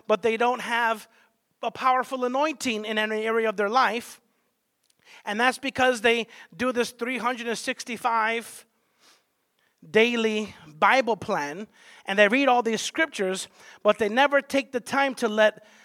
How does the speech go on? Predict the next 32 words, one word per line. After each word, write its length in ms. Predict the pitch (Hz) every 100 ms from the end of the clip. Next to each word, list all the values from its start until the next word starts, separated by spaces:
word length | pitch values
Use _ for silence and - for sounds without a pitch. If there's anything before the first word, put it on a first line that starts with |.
| _
certain 680 | - - - 370 370 277 220
biblical 480 | 220 202 202 -
truths 500 | 175 - 190 180 - -
to 160 | - 214
grow 320 | 165 233 240
inside 420 | 233 - 240 247
of 120 | 185
you. 320 | 147 160 120 - - - - -
It 80 |
was 200 | 208 220
John 400 | 175 - 254 262
McMillan, 500 | 262 262 240 294 254
the 60 | 196
founder 360 | - 233 240 226
of 80 |
China 420 | 196 247 247 247 226
Inland 520 | 262 254 247 240 247
Mission. 480 | 247 - 240 143 120 _ _ _ _ - _
Excuse 320 | 156 - 269 214
me, 220 | 185 131 - - _
the 100 | 196
founder 300 | 240 240 240
was 160 | 208 185
not 180 | 233
him. 160 | 196 170
He 100 | 175
was 120 | 220
the 80 | 202
guy 80 | 208
who 80 | 190
took 240 | - 220
over 380 | 240 233 190 175